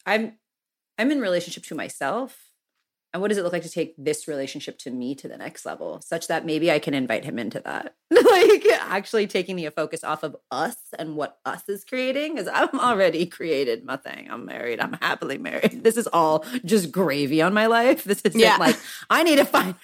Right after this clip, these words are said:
Speaker 1: <laughs> like, let's
Speaker 2: Gravy
Speaker 1: the
Speaker 2: on
Speaker 1: mara-,
Speaker 2: your life?
Speaker 1: it's
Speaker 2: Really?
Speaker 1: the maraschino. <laughs>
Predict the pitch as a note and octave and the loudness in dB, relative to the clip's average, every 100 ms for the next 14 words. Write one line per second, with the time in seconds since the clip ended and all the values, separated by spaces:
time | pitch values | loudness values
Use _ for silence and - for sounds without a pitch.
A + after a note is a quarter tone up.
0 | - G4 - A#3+ A#3 C#4 C4 - - - | -6 -6 -2 -2 4 2 2 -8 -16 -16
1 | _ - - _ _ _ - F3+ F3+ F#3+ | _ -10 -10 _ _ _ 2 4 6 6
2 | F#3+ G3 F#3+ F#3+ G3 G3+ - D#4+ G#3 C#4 | 8 8 6 6 4 0 0 0 4 4
3 | D#4+ D4+ C#4 C4+ - A#3+ G#3+ G3 G3 - | 6 8 8 6 4 0 0 0 0 -4